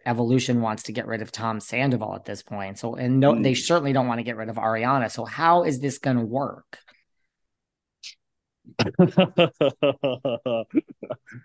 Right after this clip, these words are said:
Speaker 2: Oh man, how do I put this? Um,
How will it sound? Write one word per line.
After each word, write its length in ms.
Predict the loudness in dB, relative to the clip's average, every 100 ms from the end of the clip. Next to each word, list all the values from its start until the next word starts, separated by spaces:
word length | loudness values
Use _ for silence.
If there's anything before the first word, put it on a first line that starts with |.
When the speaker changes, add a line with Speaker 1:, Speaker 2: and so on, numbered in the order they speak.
| -20 -16 0
Speaker 2:
Oh 600 | 4 6 6 6 4 2
man, 280 | 0 0 -2
how 100 | -6
do 120 | -6
I 80 | -8
put 280 | -6 -6 -2
this? 440 | -4 -4 -10 -18 _ _ _ _ _
Um, 760 | 2 4 6 4 2 0 -4